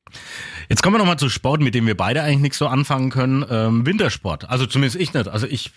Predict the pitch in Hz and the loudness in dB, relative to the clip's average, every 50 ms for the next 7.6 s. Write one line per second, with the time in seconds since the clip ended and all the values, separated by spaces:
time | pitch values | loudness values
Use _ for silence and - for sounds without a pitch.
0 | 127 - - - - - - 135 139 147 143 - 131 123 113 110 - - 165 147 | -10 -10 -8 -10 -8 -4 -2 0 0 0 -2 0 0 0 0 0 0 -2 -2 -2
1 | - 160 156 147 117 127 - - 117 - 139 160 156 131 120 110 110 123 147 160 | 0 0 0 0 -2 -2 -2 -2 0 2 2 2 2 2 2 2 0 0 -2 -6
2 | 139 - - - - 139 127 120 120 117 - 120 120 120 120 117 113 117 110 110 | -8 -12 -14 -6 -2 0 0 0 0 0 0 0 0 2 2 2 2 2 2 2
3 | 110 110 107 107 110 113 104 95 104 101 - - 110 113 131 117 104 107 104 101 | 2 2 2 0 0 0 0 -2 -4 -2 -2 0 0 0 0 0 0 0 0 0
4 | - 101 - - - 107 101 98 104 104 104 - - 110 107 104 98 95 101 104 | -2 -4 -4 -2 0 0 2 2 0 0 -2 0 0 2 2 2 2 2 2 2
5 | 107 101 - - 95 95 65 71 110 110 - - - - - 110 107 101 107 120 | 2 0 0 -4 -6 -6 -4 -4 -4 -4 -2 -4 -6 -6 -4 -4 -2 0 2 2
6 | 120 104 - - 98 - - - 92 98 110 101 101 135 147 - 147 175 214 240 | 2 0 -2 -8 -14 -14 -14 -12 -6 -4 -4 0 2 2 4 4 2 2 2 0
7 | - - 95 - - 90 78 82 123 170 196 | 0 -2 -4 -4 -4 -4 -2 0 0 0 0